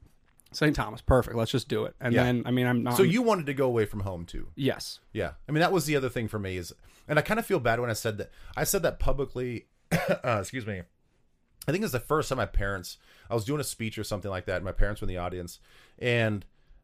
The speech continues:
Speaker 2: I mentioned, somebody asked me a question about, you know, kinda like,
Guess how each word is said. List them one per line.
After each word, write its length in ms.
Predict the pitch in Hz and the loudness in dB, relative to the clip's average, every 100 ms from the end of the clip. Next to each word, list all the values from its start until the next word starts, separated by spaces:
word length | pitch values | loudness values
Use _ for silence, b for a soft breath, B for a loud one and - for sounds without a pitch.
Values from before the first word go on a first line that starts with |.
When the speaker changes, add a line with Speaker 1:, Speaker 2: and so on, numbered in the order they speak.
| _ - | _ 2
Speaker 2:
I 80 | |
mentioned, 560 | 151 147 175 - 147 123 | 4 4 2 0 -2 -2
somebody 240 | 170 170 | 0 0
asked 240 | 120 120 113 | 0 0 -2
me 60 | |
a 40 | 104 | -6
question 380 | - 98 - 90 | -2 -2 -4 -6
about, 320 | 85 85 - _ - - - - - - | -4 -6 -8 _ -20 -20 -20 -20 -20 -8
you 100 | 110 | -8
know, 80 | 85 | -6
kinda 180 | 98 | -6
like, 140 | 87 | -6